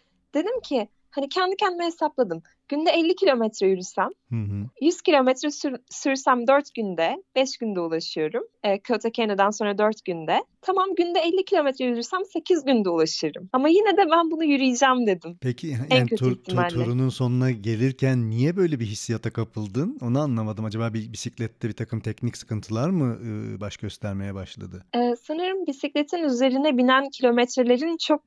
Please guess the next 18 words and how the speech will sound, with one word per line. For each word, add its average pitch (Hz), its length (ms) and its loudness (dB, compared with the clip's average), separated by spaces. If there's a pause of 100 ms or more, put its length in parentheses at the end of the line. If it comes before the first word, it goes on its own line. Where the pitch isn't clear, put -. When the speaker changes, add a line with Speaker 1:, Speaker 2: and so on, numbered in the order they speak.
Speaker 1:
farkına 220 560 2
varmaya 160 380 -2
başladım 160 600 -8 (180)
o 185 40 4
Speaker 2:
Hmm. 180 40 4
Speaker 1:
noktada. 156 560 -2
Çünkü 247 260 -2
altı 240 360 4
bin 254 120 0
olmuştu 240 500 0
artık. 185 440 0 (140)
Speaker 2:
Hı 113 80 -2
hı. 98 280 -6 (140)
Speaker 1:
Ve, 262 360 0 (380)
em, 226 460 0 (180)
hani 254 300 -2
neden 269 300 4 (380)
bu 247 300 -4